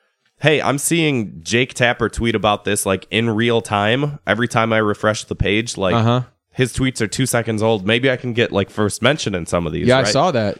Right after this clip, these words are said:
Speaker 1: And so I just kept, like, anything I could fucking think of off the top of my head, whether it was, like, pro Moore or anti Moore or whatever, like, as long as people could see it, it was towards the top and people would, like, retweet it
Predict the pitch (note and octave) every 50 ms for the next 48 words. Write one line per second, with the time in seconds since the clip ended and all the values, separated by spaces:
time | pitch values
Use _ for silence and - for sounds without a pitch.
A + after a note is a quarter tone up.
0 | _ _ - A#2 B2+ B2 - - C#3+ C3+ A#2 - B2 C3 C3 D3 D#3+ - - E3+
1 | D#3+ C#3+ - - C3+ C3 B2+ A#2+ G#2 - - - _ _ _ _ _ _ _ -
2 | A#2 C#3 D3+ D#3 E3+ E3 B2 - A#2 C3+ C#3 C3 - C#3 A#2+ - B2+ A#2 - B2+
3 | A#2 - - A#2+ G#2+ - A2 G2 G#2 G#2+ G#2 - - G#2 - A2+ G#2 G#2 - G2+
4 | G2+ G2 G2 G#2 G2 F#2 F2+ G2+ G#2+ G#2 A2+ A2 G2+ G2 G#2 G#2 G2+ G#2+ G2+ G2
5 | - - _ _ _ _ _ _ _ _ _ - - - B2+ B2+ B2 B2 B2+ C3
6 | C3+ C3+ C3+ C3 F#2+ - - E2+ A#2 A#2+ B2 C3 C3 C3 B2+ A#2 F#2+ E2 D2 F#2+
7 | A2+ B2 B2 - B2+ A#2+ A#2 A#2 A#2 A#2 A#2+ A#2+ A2+ G#2 G2 G2 G2+ G2+ G#2+ A2+
8 | A2+ A#2+ A#2+ A2+ A2+ G#2+ G2 A2 G2 F2+ A2 A#2 B2+ D3 D3+ C#3+ - - C#3 C3+
9 | - B2+ C3 A#2 - A2+ A2 F#2+ E2 - - - - _ _ _ _ _ _ _
10 | - - - - C3 C3+ C#3 D#3+ F3 - - - A#2 A2 A2 G#2+ - - A#2+ A#2+
11 | A#2 A2+ - - G#2+ - - A2+ A2+ B2+ - - G#2 G#2 - A#2 A2 - G#2+ G#2+
12 | G#2+ G#2+ F#2+ G2 G2+ G2 - - F#2+ A2 A#2+ B2 - - G#2 A2 A#2 B2 B2+ -